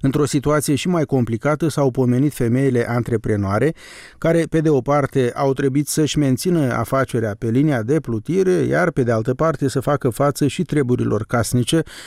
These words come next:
într-o perioadă în care nici copiii nu puteau merge la școală din cauza restricțiilor,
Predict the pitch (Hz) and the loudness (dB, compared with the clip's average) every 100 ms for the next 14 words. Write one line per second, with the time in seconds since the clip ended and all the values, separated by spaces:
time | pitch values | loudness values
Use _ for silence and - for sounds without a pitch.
0 | - - 151 160 143 131 143 143 127 127 | -10 -2 0 2 2 2 2 2 0 0
1 | 135 127 123 147 - 131 113 165 151 120 | 0 2 2 0 0 -2 0 -2 0 0
2 | 113 117 127 123 123 117 120 104 - 127 | 0 -2 0 2 2 0 -2 -2 -4 0
3 | 127 117 113 110 120 117 113 101 - 120 | 0 2 0 0 0 2 0 -2 -4 -4
4 | 135 - 110 123 | -4 -2 0 0